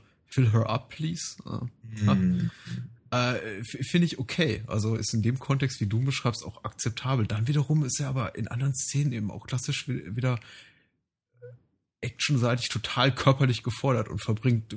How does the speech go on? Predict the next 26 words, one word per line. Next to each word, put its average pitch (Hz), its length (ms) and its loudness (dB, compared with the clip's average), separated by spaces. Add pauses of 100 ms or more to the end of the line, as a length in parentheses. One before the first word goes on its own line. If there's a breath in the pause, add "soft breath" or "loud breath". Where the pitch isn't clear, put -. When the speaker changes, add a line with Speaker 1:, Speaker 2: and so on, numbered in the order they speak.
Speaker 1:
vo-, - 120 -4
vollbringt 123 420 2
unglaubliche 123 560 2
Sachen 110 320 -2
und 98 340 -4
übt 120 200 -2
anscheinend 113 340 0
immer 131 120 4
noch 123 120 4
eine, 117 300 0 (320 loud breath)
diese 107 140 -2
unglaublich 131 520 2 (220)
magnetische 117 760 2
Anziehungskraft 113 840 0
nicht 131 180 -2
nur 104 120 -4
auf 104 100 -4
Frauen 107 360 2
seiner 107 300 2
Altersgruppe 135 580 -2
oder 110 200 0
etwas 107 260 -2
jüngere 131 320 2
Speaker 2:
Ja. 131 60 -2
Speaker 1:
Frauen 135 320 -2
aus, 135 280 -4